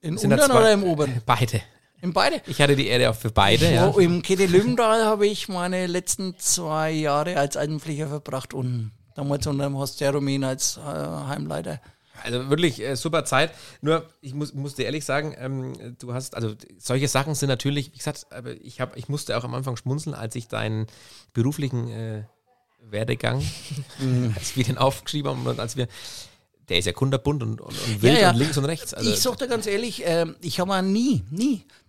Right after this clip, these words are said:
Speaker 1: Deswegen hab ich ja ein wenig Probleme gehabt, wenn du das Buch da hinlegst, was
Speaker 2: Ja, ja, ja.
Speaker 1: so
Speaker 2: Kommen wir da
Speaker 1: ganz
Speaker 2: noch drauf,
Speaker 1: konkret
Speaker 2: ja.
Speaker 1: zu werden.
Speaker 2: Ja.
Speaker 1: Ähm, ich hab nie irgendwie mir an, an, an Plan gemacht, was will ich einmal werden. Ich hab nie in meinem ganzen Leben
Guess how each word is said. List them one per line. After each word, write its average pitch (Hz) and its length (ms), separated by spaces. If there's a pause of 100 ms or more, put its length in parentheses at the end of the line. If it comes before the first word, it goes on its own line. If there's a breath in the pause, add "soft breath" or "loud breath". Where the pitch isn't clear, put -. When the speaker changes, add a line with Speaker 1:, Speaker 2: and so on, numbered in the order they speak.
Speaker 1:
Deswegen 160 400
hab 185 120
ich 185 80
ja 180 180
ein 185 60
wenig 185 180
Probleme 208 400
gehabt, - 220
wenn 165 160 (180)
du 165 120
das 190 180
Buch - 220
da 208 120
hinlegst, 175 520
was 165 460 (360)
Speaker 2:
Ja, 117 120
ja, 151 260
ja. 175 100
Speaker 1:
so - 140
Speaker 2:
Kommen 147 120
wir 170 60
da 165 60
Speaker 1:
ganz 165 120
Speaker 2:
noch 185 80
drauf, 143 100
Speaker 1:
konkret 175 200
Speaker 2:
ja. 139 60
Speaker 1:
zu 233 60
werden. 226 200
Speaker 2:
Ja. 131 80 (280 loud breath)
Speaker 1:
Ähm, 170 680 (300)
ich 190 360
hab - 260
nie 185 540 (1400)
irgendwie 165 600
mir 160 460
an, 165 220
an, 151 200
an 131 140
Plan 156 320
gemacht, 185 320
was 170 200
will 165 180
ich 180 180
einmal 170 280
werden. 160 400
Ich 151 200
hab 156 140
nie 208 420
in 185 280
meinem 175 220
ganzen 175 340
Leben 180 280